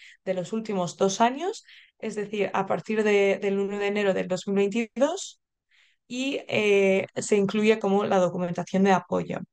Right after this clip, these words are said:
¿vale? También hay que incluir, eh, una fotografía, vuestro D N I, un expediente académico del, del grado, eh, y un currículum en español y en inglés. También, eh,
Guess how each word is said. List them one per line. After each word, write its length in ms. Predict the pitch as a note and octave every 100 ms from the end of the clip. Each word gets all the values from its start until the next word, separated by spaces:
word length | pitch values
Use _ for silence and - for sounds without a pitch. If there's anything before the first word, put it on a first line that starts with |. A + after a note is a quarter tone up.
| _ _
¿vale? 360 | E3+ F3 F#3+ G#3+
También 340 | C#4+ G3+ G3+
hay 100 | G3+
que 100 | G3+
incluir, 400 | G3+ A3 A#3 A#3 - - - _
eh, 260 | - G3+ F#3+
una 180 | F#3+ F#3+
fotografía, 840 | G3 F#3+ G3+ G3 B3+ B3+ A#3+ A#3+
vuestro 320 | A3 G3 G3
D 80 | G3
N 160 | G3 G#3+
I, 360 | B3 B3 B3 B3+
un 100 | G3
expediente 460 | F#3+ F#3 F#3 F3+
académico 560 | F3+ F#3 F#3 F3+ F#3 F3+
del, 260 | F3+ F3+ F3 - _ -
del 180 | F#3+ F3+
grado, 580 | G#3+ A3+ A3+ A3+ A#3 A3+ - _ _ _ -
eh, 580 | G3+ G3 G3+ G3+ - _ _
y 300 | - A3 G#3
un 140 | G3 F3+
currículum 640 | - F3+ F#3 F#3 F3+ F3
en 220 | F3 F#3 F3
español 540 | - F3+ F3+ F3+ F3
y 60 | F3+
en 80 |
inglés. 640 | F3 G3 C4 D4 E4+ - _ _ _ _ _ _ _ _ _
También, 680 | - A3 G3+ G#3 G#3+ G#3+ A3
eh, 520 | A#3 G3+ G3 F#3+ F#3+